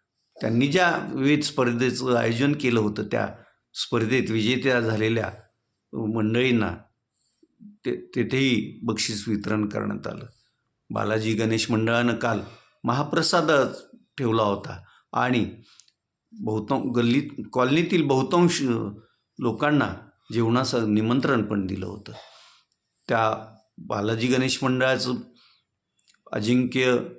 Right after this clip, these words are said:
अशोक शिळके आणि त्यांचे सहकारी हे नियोजन बघत आहेत, तर इकडं शंभूराजे गणेश मंडळाचे प्रवीण माळी, विवेक कापसे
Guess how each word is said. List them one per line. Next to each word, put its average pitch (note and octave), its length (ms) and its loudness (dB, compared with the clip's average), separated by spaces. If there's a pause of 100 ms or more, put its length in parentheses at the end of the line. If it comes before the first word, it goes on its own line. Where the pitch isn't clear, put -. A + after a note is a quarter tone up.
(300)
अशोक A2+ 380 0
शिळके B2+ 800 0
आणि A#2 180 0
त्यांचे A2 340 0
सहकारी B2+ 640 2 (420)
हे C3+ 60 2
नियोजन D#3 480 4
बघत G2+ 320 0
आहेत, G2+ 200 -6 (140)
तर A2+ 100 0
इकडं A#2 360 2 (600)
शंभूराजे C#3+ 640 2
गणेश B2 340 2
मंडळाचे A2 480 2
प्रवीण A2 480 0 (1300)
माळी, A2+ 640 0 (1500)
विवेक A2+ 380 0
कापसे A#2 760 -2